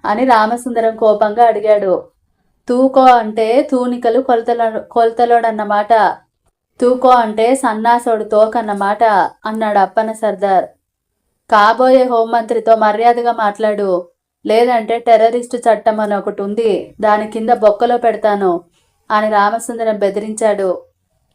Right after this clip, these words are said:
"సరే గాని పిల్లక్కి తాడు కట్టుకొని దూలానికి వేలాడితే మరి కొంచెం పొడవు పెరుగుతావు.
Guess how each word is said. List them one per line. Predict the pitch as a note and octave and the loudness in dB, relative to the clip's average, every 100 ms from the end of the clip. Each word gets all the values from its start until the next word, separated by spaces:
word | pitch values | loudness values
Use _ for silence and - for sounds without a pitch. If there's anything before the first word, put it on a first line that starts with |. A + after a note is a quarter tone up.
| - | 0
"సరే | A3+ G#3+ B3+ | 2 2 0
గాని | B3 A#3 A3+ A#3+ | 0 -4 -4 -10
పిల్లక్కి | C4 A#3+ B3 B3+ C4 | -4 0 0 0 -4
తాడు | B3+ A3+ A3 A#3+ | 0 2 2 0
కట్టుకొని | A3+ G#3+ G#3 G#3+ G#3+ A#3+ | -2 -4 -4 -6 -6 -8
దూలానికి | G#3+ A3+ A#3+ B3 A#3+ | -6 -2 -2 -2 -4
వేలాడితే | A3 G#3+ G#3+ G#3 G#3 G#3+ A3+ | -4 -2 0 -2 -4 -4 -4
మరి | B3 A3+ G#3+ | -2 -2 -4
కొంచెం | G#3+ G#3+ G#3+ G#3 | -6 -8 -8 -8
పొడవు | G3+ G#3+ A3+ B3+ | -2 -2 0 -2
పెరుగుతావు. | A#3+ G#3+ A3+ A#3+ G#3+ F#3 | -2 -4 -2 0 2 0